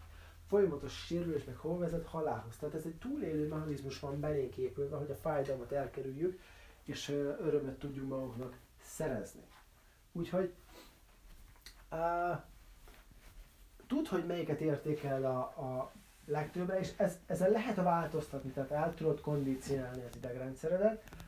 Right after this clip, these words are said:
Egy nyilván egy kicsikét több idő és odafigyelés, de mondok egy példát, ha te a bizonyosságot értékeled a legtöbbre, és egy olyan munkahelyre kerülsz, ahol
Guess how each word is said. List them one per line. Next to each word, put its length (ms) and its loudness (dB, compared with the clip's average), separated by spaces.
Egy 160 -2
nyilván 260 4
egy 60 -2
kicsikét 460 -2
több 220 0
idő 200 -2
és 180 -4
odafigyelés, 1040 -2
de 340 2
mondok 280 -2
egy 120 -4
példát, 360 0
ha 140 -10
te 140 0
a 360 0
bizonyosságot 1000 0
értékeled 640 0
a 40 -2
legtöbbre, 640 -2
és 120 -4
egy 120 -2
olyan 240 0
munkahelyre 540 -4
kerülsz, 600 -2
ahol 340 0